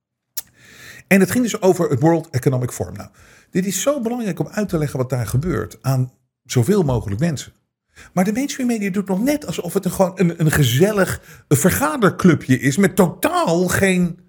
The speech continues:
invloed. Nee, dat wordt toch, eh, allemaal afgesproken met de Tweede Kamer in het Huis van de Democratie. <laughs> Anyways, het is, en het is nu zo belangrijk om zeker te analyseren van wat is nou de afgelopen twee jaar gebeurd en, en, en waar gaat het nou allemaal naartoe in de wereld?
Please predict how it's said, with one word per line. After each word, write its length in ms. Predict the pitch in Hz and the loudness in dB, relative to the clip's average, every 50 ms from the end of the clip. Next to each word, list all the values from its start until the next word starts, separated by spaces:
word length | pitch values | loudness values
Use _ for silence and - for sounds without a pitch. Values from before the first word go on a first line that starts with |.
| _ _ _ _ _ _ _ _ _ | _ _ _ _ _ _ _ _ _
invloed. 580 | 233 262 247 180 143 143 101 - - - - _ _ _ _ _ _ _ _ _ _ _ _ _ _ _ _ _ _ _ | 2 2 4 4 2 0 0 0 -6 -16 -20 _ _ _ _ _ _ _ _ _ _ _ _ _ _ _ _ _ _ _
Nee, 260 | 175 175 190 214 214 | 4 6 6 6 4
dat 160 | 170 190 185 | 4 2 2
wordt 140 | - 175 180 | 2 2 2
toch, 300 | 247 220 - - - - | 2 0 0 -4 -2 2
eh, 300 | 202 185 190 185 180 185 180 | 2 4 4 4 2 0 0
allemaal 400 | 185 196 202 190 185 180 180 180 | 0 -2 0 0 -2 -2 -2 -4
afgesproken 380 | 185 - - - - 185 151 151 | -4 -4 -4 -4 -4 -2 -2 0
met 80 | 160 | -2
de 80 | - - | -4 -2
Tweede 240 | - - 208 170 123 | -4 -2 -2 -2 -2
Kamer 400 | - 196 202 175 180 180 180 185 | 0 0 2 2 2 2 0 0
in 100 | 185 156 | 0 0
het 140 | 147 - - | -2 -2 -2
Huis 260 | - 208 196 - - | -2 -2 -2 -2 -2
van 100 | - - | -2 0
de 80 | 175 160 | 0 2
Democratie. 760 | 156 170 156 147 127 - - - - - - - 190 - - | 2 0 0 -2 -6 -4 -6 -6 -6 -6 -4 -4 -4 -4 -4
<laughs> 1900 | - 180 - _ - - - _ - - - _ _ _ - - _ _ _ - - _ _ _ - - _ - - 156 151 156 180 185 185 156 - - | -10 -12 -10 _ -12 -12 -8 _ -10 -10 -10 _ _ _ -14 -14 _ _ _ -10 -10 _ _ _ -20 -20 _ -12 -10 -10 -10 -10 -10 -10 -10 -10 -2 2
Anyways, 420 | 165 190 190 160 123 107 104 - - - 127 _ | 2 2 4 4 2 0 -2 -6 -12 -20 -2 _
het 160 | 180 175 208 | 0 0 0
is, 120 | 208 - - - _ _ | -6 -10 -10 -18 _ _
en 100 | 190 190 | 2 2
het 120 | 202 180 | 2 0
is 120 | 190 175 156 | 0 2 4
nu 220 | 196 254 285 285 | 4 4 4 4
zo 200 | - 240 214 190 | 4 2 2 2
belangrijk 380 | 160 170 202 202 180 160 156 180 | 0 0 -2 0 -2 -4 -4 -6
om 100 | 170 160 | -8 -4
zeker 300 | - - 302 294 - - | 0 0 0 0 -2 -6
te 100 | 220 - | -6 -6
analyseren 440 | 196 185 180 180 - - 202 180 | -4 -4 -4 -4 -2 0 -2 0
van 120 | 185 202 202 | 0 0 0
wat 100 | 226 214 | 0 -2
is 100 | 208 - | -2 -2
nou 120 | 226 208 | -2 -2
de 60 | 202 | -2
afgelopen 280 | - - 185 185 175 156 | -2 0 0 2 2 0
twee 180 | - 165 156 151 | -2 -2 -2 0
jaar 120 | 147 131 | -2 -2
gebeurd 260 | 127 175 240 240 - | -2 -2 -4 -4 -4
en, 180 | - 185 185 - | -6 -10 -8 -8
en, 140 | 180 190 185 | -8 -4 -2
en 80 | 185 | 0
waar 140 | 180 208 190 | 2 2 0
gaat 240 | 196 - 208 202 202 | 0 -4 -6 -2 -2
het 100 | 202 202 | 0 0
nou 140 | 208 190 - | 0 -2 0
allemaal 240 | 165 170 165 170 | -2 -2 -2 -2
naartoe 420 | 160 160 - - - 330 320 294 247 | -4 -6 -4 2 2 2 2 2 0
in 80 | 196 | 2
de 120 | 151 123 104 | 2 2 2
wereld? 560 | 95 101 92 80 - - - - - - _ | 2 -2 -4 -4 -8 -12 -18 -18 -20 -20 _